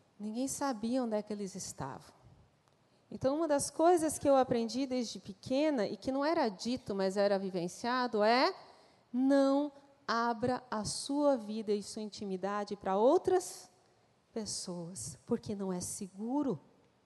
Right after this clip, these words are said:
Sempre bote uma cara que está tudo, tá tudo bem. Não diga que te falta alguma coisa, não diga que você precisa de alguma coisa.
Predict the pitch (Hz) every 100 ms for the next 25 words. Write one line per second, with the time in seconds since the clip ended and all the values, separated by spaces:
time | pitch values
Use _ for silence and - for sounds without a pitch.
0 | _ _ _ _ _ _ _ _ _ _
1 | _ _ _ _ _ _ _ _ _ _
2 | _ _ - - 320 349 254 240 254 -
3 | 226 196 226 247 240 220 208 - 233 -
4 | 370 480 571 554 - - - _ _ _
5 | _ _ _ _ _ _ _ - 233 285
6 | 294 233 208 233 262 - - - _ _
7 | _ _ _ _ _ _ _ _ _ _
8 | 240 285 247 311 339 311 - - 226 -
9 | 220 214 220 196 196 202 196 269 277 285
10 | 262 254 240 247 220 - 233 - - 294
11 | 285 254 240 233 214 202 240 247 254